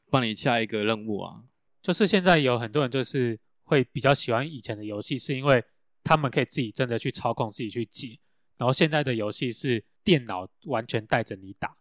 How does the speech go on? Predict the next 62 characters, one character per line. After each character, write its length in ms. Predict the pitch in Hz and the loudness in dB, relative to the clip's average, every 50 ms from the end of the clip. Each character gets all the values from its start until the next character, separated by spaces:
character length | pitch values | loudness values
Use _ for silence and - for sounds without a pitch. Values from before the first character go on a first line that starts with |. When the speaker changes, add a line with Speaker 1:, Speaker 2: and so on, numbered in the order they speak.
| _ _ _ _ _ - | _ _ _ _ _ -10
Speaker 1:
一 80 | 196 185 | -6 0
开 200 | 185 196 202 180 | 2 2 2 2
始 140 | - 147 | 2 2
好 120 | 110 95 101 | 0 2 2
像 220 | 143 160 147 135 | 2 0 -2 -4
很 220 | - 101 113 98 92 | -6 -6 -6 -6 -6
新 280 | - - 123 120 120 | -8 -10 -10 -10 -10
鲜 280 | 110 - 120 107 107 104 | -8 -6 -6 -6 -6 -6
呐， 320 | 101 85 85 87 92 - - | -10 -12 -12 -14 -18 -14 -10
还 260 | 120 127 139 151 135 | -6 -4 -4 -2 -2
很 180 | 104 107 110 98 | -2 -4 -4 0
方 200 | - 131 127 131 | 0 -2 -2 0
便 220 | - 139 117 101 | 0 0 0 0
呐， 220 | 101 92 92 98 104 | -2 -6 -6 -6 -6
反 120 | 101 107 | -4 0
正 120 | 135 147 | 4 4
我 80 | 120 107 | 4 4
就 100 | 104 139 | 4 2
Speaker 2:
对。 100 | 120 117 - | 0 -2 -4
Speaker 1:
按 180 | - 147 120 | -4 -4 -4
一 20 | 127 | -4
按 160 | 135 123 117 | -4 -6 -4
就 120 | 127 127 | -4 -4
好。 180 | 101 107 98 98 | -4 -6 -8 -10
可 100 | - 117 | -8 -6
是 120 | 139 160 | -6 -6
久 240 | 147 - 123 101 90 | -4 0 0 0 2
了 100 | 92 101 | 0 -2
之 140 | - - 123 | -4 -4 -4
后， 200 | 123 123 117 120 _ _ _ _ _ _ _ _ _ | -2 -2 -4 -4 _ _ _ _ _ _ _ _ _
你 100 | - 131 | -14 -10
想 120 | 123 120 117 | -8 -6 -4
要 60 | 117 | -2
换 200 | - 147 131 113 | -2 -2 -2 0
个 80 | 110 | -2
游 180 | 101 98 98 101 | -2 -2 -4 -6
戏， 380 | 104 - 139 117 107 104 104 _ _ _ _ _ _ _ _ - | -6 -4 -4 -4 -4 -6 -12 _ _ _ _ _ _ _ _ -14
你 80 | 113 | -12
会 60 | 131 | -8
发 180 | - 139 135 135 | -4 -4 -4 -4
现 120 | 135 123 | -4 -6
所 160 | - - 139 147 | -6 -2 0 2
有 80 | 139 | 2
的 80 | 110 101 | 4 4
游 140 | 101 98 107 | 2 2 0
戏 160 | - 139 123 | -2 -4 -6
好 160 | 92 98 98 | -6 -6 -10
像 100 | 107 113 | -10 -6
大 140 | - 123 107 | -4 -4 -4
部 100 | 104 113 | -4 -6
分 80 | 107 | -8
都 140 | 104 107 107 | -6 -6 -6
这 100 | - 123 | -6 -6
样， 100 | 110 110 | -8 -6
就 200 | 113 135 131 - - - - _ - | -4 -4 -4 -4 -6 -12 -20 _ -16
失 240 | - - 131 127 | -10 -6 -6 -6
去 260 | 123 - - 135 117 107 | -4 -2 0 2 2 4
了 160 | 101 98 104 | 4 2 2
一 100 | 123 123 | 0 -2
种 240 | 113 110 98 92 - - _ | -4 -6 -10 -10 -12 -4 _
动 240 | - 123 101 98 107 | 4 4 4 2 -2
力。 340 | 110 107 98 98 98 113 | -6 -6 -8 -8 -12 -16